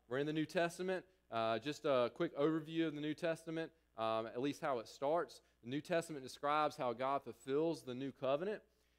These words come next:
Um, we start in the New Testament with the first four books. What do we call those? The Gospels, yeah, Matthew, Mark, Luke, and John, they're biographies of the Promised One, or Jesus. These books were written from different perspectives,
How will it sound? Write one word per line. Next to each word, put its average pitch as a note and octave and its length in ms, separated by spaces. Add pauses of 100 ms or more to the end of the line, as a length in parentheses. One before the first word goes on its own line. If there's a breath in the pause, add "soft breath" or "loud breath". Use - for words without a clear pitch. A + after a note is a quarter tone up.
(180)
Um, A2 440
we B2 120
start D3+ 500
in C#3 100
the C#3 60
New C#3 120
Testament C#3 420
with A2 100
the - 60
first D3+ 380
four D3+ 240
books. C3 420
What C#3 80
do C3+ 60
we B2+ 80
call C#3 300
those? E3 420 (1600)
The A#2 60
Gospels, A2 640
yeah, A#2 240
Matthew, C3+ 340
Mark, C3 280
Luke, C3 200
and A2+ 140
John, D3 400 (260 soft breath)
they're A2+ 120
biographies C#3 760
of B2 140
the A2+ 60
Promised C3+ 580
One, G2 260 (300)
or G2+ 180
Jesus. A#2+ 560 (100)
These B2+ 320
books C#3 460
were A#2+ 140
written B2+ 440
from A2+ 320
different D3+ 320
perspectives, A2 960